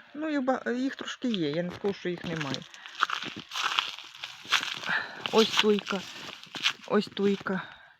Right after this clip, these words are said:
жовтенька, це така гарнюсінька. І ось тут котики попрацювали. Бачите, вона вже трошки заросла, але все рівно. Тут котики.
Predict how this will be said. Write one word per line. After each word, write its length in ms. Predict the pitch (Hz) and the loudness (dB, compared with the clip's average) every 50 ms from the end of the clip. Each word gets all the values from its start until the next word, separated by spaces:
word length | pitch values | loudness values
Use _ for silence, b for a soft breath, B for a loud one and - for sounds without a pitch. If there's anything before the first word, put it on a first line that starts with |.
| B B B B B B | B B B B B B
жовтенька, 520 | 185 190 180 - - 175 170 170 165 - | 6 6 6 8 6 6 6 6 2 0
це 100 | 170 - | -4 -2
така 240 | - 220 - - 269 | -2 -2 0 0 0
гарнюсінька. 760 | 214 180 175 165 170 170 165 170 - - - 165 165 - 175 B B B B B B - - - - - - - - - - - | 2 2 2 2 2 0 0 -2 -4 -4 -4 -4 -4 4 4 B B B B B B 2 2 -4 -8 -8 -8 -20 -20 -18 -4 4
І 80 | - | 6
ось 140 | 214 233 220 | 6 6 6
тут 200 | - - 190 - | 4 -2 -2 -2
котики 480 | - - 196 185 - - 175 - - 170 | 4 8 8 8 8 8 0 0 0 -4
попрацювали. 720 | - 170 - - 165 - - 175 156 160 156 156 160 175 | -4 -2 2 2 2 4 6 4 8 8 8 8 8 6
Бачите, 340 | 156 - 220 233 - - 185 | 6 4 4 4 4 2 4
вона 140 | 180 190 196 | 4 6 4
вже 120 | 190 202 | 4 2
трошки 280 | - 190 190 - 214 190 | 0 -2 -2 2 2 6
заросла, 480 | 196 190 190 185 - - 220 226 240 233 - B B B B B B B B B B B B | 6 6 4 4 4 4 4 4 4 2 -6 B B B B B B B B B B B B
але 220 | - 175 185 202 | 0 4 4 4
все 200 | 196 - - 196 | 4 6 6 6
рівно. 340 | 170 175 165 165 165 170 165 B B B B B B B | 6 8 6 4 4 2 0 B B B B B B B
Тут 180 | - - - - | -6 -6 -6 -4
котики. 500 | - - 185 175 - - - - - | 2 6 6 6 6 4 -6 -6 -8